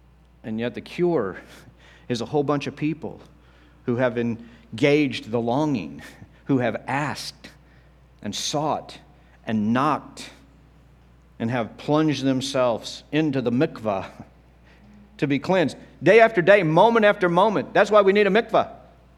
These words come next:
Just keep it. Just stay with it. Just have it available. When we go to Israel, we, uh,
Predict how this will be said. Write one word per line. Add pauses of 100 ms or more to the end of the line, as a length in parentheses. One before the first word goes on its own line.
(880)
Just (480)
keep
it. (1120)
Just
stay
with
it.
Just
have
it
available. (1300)
When
we
go
to
Israel,
we,
uh,